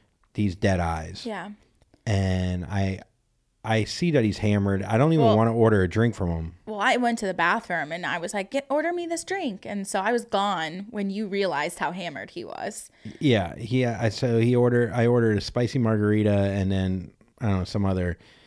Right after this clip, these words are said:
Speaker 1: <clears throat> like, cheesy drink. I don't know. I forget what it was, like a Pim's Cup kind of thing. And, um, he goes and makes it. I'm watching him make it, and it's so slow. He looks like, um,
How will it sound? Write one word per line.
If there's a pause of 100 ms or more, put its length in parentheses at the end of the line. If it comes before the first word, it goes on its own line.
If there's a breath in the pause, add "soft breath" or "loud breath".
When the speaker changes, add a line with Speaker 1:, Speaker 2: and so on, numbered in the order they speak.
(260 loud breath)
Speaker 1:
<clears throat>
like,
cheesy
drink.
I
don't
know.
I
forget
what
it
was,
like
a (420)
Pim's
Cup
kind
of
thing. (160)
And,
um, (400)
he
goes
and
makes
it.
I'm
watching
him (600)
make
it,
and
it's
so
slow.
He
looks
like,
um,